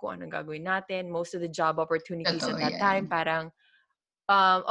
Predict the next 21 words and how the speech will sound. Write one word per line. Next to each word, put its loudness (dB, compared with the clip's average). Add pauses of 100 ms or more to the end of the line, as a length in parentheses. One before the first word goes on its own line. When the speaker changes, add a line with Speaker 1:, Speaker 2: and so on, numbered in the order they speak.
(100)
Speaker 1:
okay, 0
entry 0
level, 6
pero 4
must 0
have -2
two -8
to -6
three -4
years -2
experience. -4
So, -8
parang 2
paano -2
yun? -4 (160)
Speaker 2:
True. 6 (120)
<laughs> -2
Yeah, 10
yung 8
Speaker 1:
Diba? -4
Speaker 2:
pressure, 10